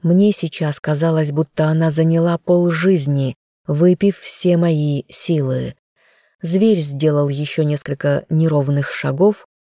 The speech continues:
опять заревел и рухнул. Я опустился на траву, вырвал пучок, снова и снова тер клинок, хотя сталь уже стала чистой. Ледяной кристалл растаял,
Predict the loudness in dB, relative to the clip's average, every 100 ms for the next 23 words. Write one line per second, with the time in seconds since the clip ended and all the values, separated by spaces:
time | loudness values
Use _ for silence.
0 | _ -6 -4 0 -2 -2 -12 _ -6 -2
1 | 0 0 2 4 4 2 _ _ _ _
2 | -2 0 2 0 -4 -6 -4 -4 -8 _
3 | _ _ _ _ _ _ _ _ _ 0
4 | 2 2 0 -6 -2 -2 0 -2 -2 -2
5 | -2 0 0 0 -4 _ _ -6 0 2
6 | 2 -2 -2 -6 -4 -2 -2 _ _ _
7 | -14 -4 2 4 4 2 0 -4 -4 0
8 | 0 2 0 -2 -6 -2 0 0 0 2
9 | 2 2 -2 -8 _ _ _ -6 -4 -2
10 | -4 -4 -2 2 2 2 2 0 -2 -12
11 | -8 -4 -2 -2 -4 -8 -6 -8 -8 -8
12 | -14 _ _ _ _ _ -2 0 2 2
13 | 2 0 -4 -2 -2 0 -2 -4 -4 0
14 | 0 -2